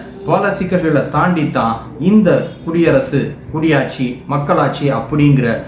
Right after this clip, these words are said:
ஒரு சிஸ்டம் நம்ம வந்து கொண்டு வந்திருக்கோம். பல சமஸ்தானங்களா பிரிஞ்ச இந்தியா வந்து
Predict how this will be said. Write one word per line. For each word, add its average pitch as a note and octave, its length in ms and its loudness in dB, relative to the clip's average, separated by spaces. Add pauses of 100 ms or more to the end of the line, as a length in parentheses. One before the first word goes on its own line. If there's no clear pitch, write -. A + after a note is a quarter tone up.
(180)
ஒரு C3+ 460 2 (240)
சிஸ்டம் E3 380 0
நம்ம C3 220 0
வந்து D3 200 2
கொண்டு C#3 180 2
வந்திருக்கோம். A2+ 440 -2 (380)
பல C4 240 2 (100)
சமஸ்தானங்களா G3 720 2 (200)
பிரிஞ்ச D#3 440 2
இந்தியா D#3 480 2
வந்து A#2+ 520 -4